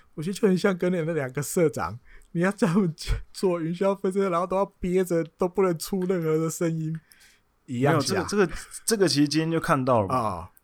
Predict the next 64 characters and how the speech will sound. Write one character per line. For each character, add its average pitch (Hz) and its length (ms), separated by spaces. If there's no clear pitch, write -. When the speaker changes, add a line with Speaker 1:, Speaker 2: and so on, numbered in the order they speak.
Speaker 2:
今-， 170 260
今 170 160
天 180 160
村 160 220
上 160 180
中 143 200
龙 107 200
打 101 140
了 92 140
再 143 200
见 131 140
满 95 180
贯 104 220
蛋。 98 180
Speaker 1:
对。 101 220
Speaker 2:
他 190 100
出 196 260
来 160 120
之 139 140
后 165 160
呢， 127 260
看 240 180
得 170 80
出 175 180
来 147 80
他 143 120
们 156 100
有 110 160
一 110 60
些 135 200
迟 107 480
疑。 113 140
Speaker 1:
啊 131 180
哈。 143 380
Speaker 2:
没 147 140
有， 180 80
没 131 160
有， 190 80
没 160 140
有 165 100
像 165 180
以 135 40
前 107 200
那 143 60
样， 143 140
就 135 100
是 135 160
冲 139 320
上 143 160
去， 135 180
然 117 120
后 127 40
把 113 140
他 117 60
全 - 200
部 123 180
围 104 140
住 117 160
这 110 80
样 107 140
子。 101 80
Speaker 1:
嗯， 139 180
嗯， 139 140
嗯。 - 80